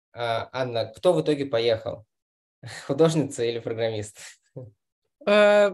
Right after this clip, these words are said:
Speaker 2: моя кураторская победа, в частности, состояла в том, что поехали все.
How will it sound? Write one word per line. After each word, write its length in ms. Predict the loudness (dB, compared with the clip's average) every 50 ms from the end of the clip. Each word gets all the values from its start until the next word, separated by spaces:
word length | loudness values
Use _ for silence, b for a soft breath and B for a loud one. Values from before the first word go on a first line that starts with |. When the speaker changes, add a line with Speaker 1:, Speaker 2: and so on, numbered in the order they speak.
| -4
Speaker 2:
моя 320 | -6 -4 -2 2 2 2 2
кураторская 640 | 0 0 0 0 0 -2 -4 -10 -10 -6 -8 -6
победа, 400 | -4 -4 -2 0 0 0 0 0
в 60 | -4 -4
частности, 840 | 0 2 2 2 2 0 -10 -12 -12 -10 -8 -6 -6 -6 -6 -8 -10
состояла 640 | -8 -8 -8 -4 2 2 4 4 4 2 2 0 -2
в 60 | -6
том, 360 | -2 0 0 2 2 0 -2
что 200 | -4 -6 -8 -6
поехали 540 | -2 2 2 4 4 2 0 -2 -4 -4 -4
все. 440 | -6 -8 -12 -6 -6 -6 -6 -6 -12